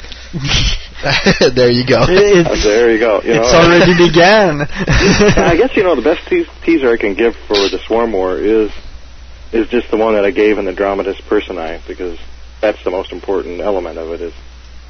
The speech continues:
Speaker 3: is Luke becoming the Grand Master.
Speaker 2: Mm-hmm.
Speaker 3: And the question, of course, is what kind of Grand Master will he be?
Speaker 1: So, now, this is gonna be a personal question, because when I was fifteen years old,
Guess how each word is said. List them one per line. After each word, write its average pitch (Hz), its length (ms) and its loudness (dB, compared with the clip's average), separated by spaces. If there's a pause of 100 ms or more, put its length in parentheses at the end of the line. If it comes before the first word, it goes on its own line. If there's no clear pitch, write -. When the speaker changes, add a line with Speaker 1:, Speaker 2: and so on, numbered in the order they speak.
(260)
Speaker 3:
is 87 280 -6 (240)
Luke 101 280 -4
becoming 90 440 -10
the 82 80 -12
Grand 90 300 -4
Master. 90 460 -8 (120)
Speaker 2:
Mm-hmm. 131 340 -6 (380)
Speaker 3:
And 90 100 -10
the 92 160 -4
question, 110 380 -2
of 90 60 -6
course, 107 340 0
is 92 160 -2 (600)
what 117 180 -2
kind 104 300 -2
of 87 100 -8
Grand 92 260 -4
Master 90 360 -8
will 82 160 -8
he 85 100 -10
be? 92 180 -6 (600)
Speaker 1:
So, 160 300 2 (960)
now, 151 260 2 (340)
this 156 260 -2
is 226 100 -2
gonna 180 180 0
be 131 100 0
a 120 40 -2
personal 117 420 0
question, 104 460 -2
because 110 640 -4 (180)
when 127 160 0
I 143 100 2
was 143 300 0
fifteen 123 380 -2
years 113 240 -2
old, - 300 -4